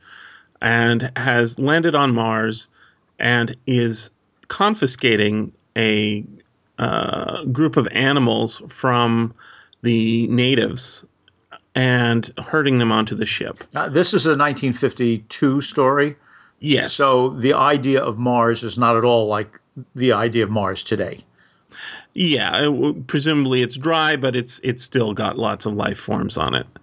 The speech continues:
Speaker 1: including, uh, some very odd ones, which one is brought onto the ship, and it's called a wub. Uh, one of the crewmen, a guy named Peterson, says that he, he bought it from the natives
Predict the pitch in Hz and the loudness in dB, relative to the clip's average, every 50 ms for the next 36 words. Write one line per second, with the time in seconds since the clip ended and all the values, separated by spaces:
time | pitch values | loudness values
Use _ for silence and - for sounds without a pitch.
0 | _ - - - - - - _ _ - - 127 123 127 - 143 139 131 131 127 | _ -20 -20 -20 -20 -20 -20 _ _ -4 -4 -2 -2 -2 -2 -2 0 0 0 0
1 | 120 120 117 110 110 117 113 110 110 104 - 117 113 117 120 117 117 - 117 147 | 0 0 0 0 0 0 0 -2 -2 -2 -4 -4 -2 0 0 0 0 0 -2 -2
2 | 160 165 147 113 113 107 101 107 110 110 - - 175 - - - 120 127 123 127 | -2 -2 -4 -4 -4 -4 -2 -4 -4 -6 -10 -10 -12 -10 -8 -4 -2 -2 0 0
3 | 127 - - 120 117 117 117 120 123 123 120 120 123 123 113 - - _ _ _ | 0 -2 -2 -4 -6 -2 0 2 2 4 4 2 2 0 -2 -4 -10 _ _ _
4 | _ - 120 117 104 - - 120 113 107 107 107 104 107 107 - - 101 104 - | _ -2 -2 -2 -2 0 0 0 2 2 0 0 -2 -2 -4 -6 -8 -8 -6 -6
5 | - - 175 165 170 - - - _ - 135 127 110 - - - - - 104 104 | -2 0 0 0 0 -4 -14 -14 _ -2 -2 0 -2 -2 -6 -8 -2 0 0 2
6 | 107 110 110 110 104 110 107 - - 101 - - - _ _ _ _ _ - - | 2 0 0 0 -2 0 0 0 0 -2 -4 -12 -16 _ _ _ _ _ -20 -20
7 | - - - _ _ _ _ _ _ _ - - 113 110 110 107 120 123 123 110 | -20 -20 -20 _ _ _ _ _ _ _ -8 -2 0 2 2 4 4 2 2 4
8 | 123 120 113 113 - - - 170 165 160 156 147 156 175 170 - 120 117 117 117 | 2 2 0 0 -2 -4 -2 0 0 2 2 2 2 2 2 2 2 2 2 0
9 | 113 117 - 107 107 104 107 110 110 107 - - 120 127 127 127 - 131 127 123 | -2 -2 -4 -4 -2 -2 -2 -2 -4 -4 -2 0 2 2 2 2 0 0 0 2
10 | - 120 117 113 117 113 110 - - 117 107 - - 113 107 110 107 _ _ _ | 0 0 2 2 2 0 -2 -2 -4 -4 -2 -2 -2 -2 -2 -2 -6 _ _ _
11 | _ - - - 117 107 - - 123 135 151 160 165 - - - - 123 117 110 | _ -16 -10 -10 -10 -8 -4 -2 0 0 2 0 0 -2 -4 -2 -2 0 0 0
12 | 110 104 104 107 117 131 135 143 131 131 - - | 0 -2 0 0 0 0 0 0 -2 -2 -6 -8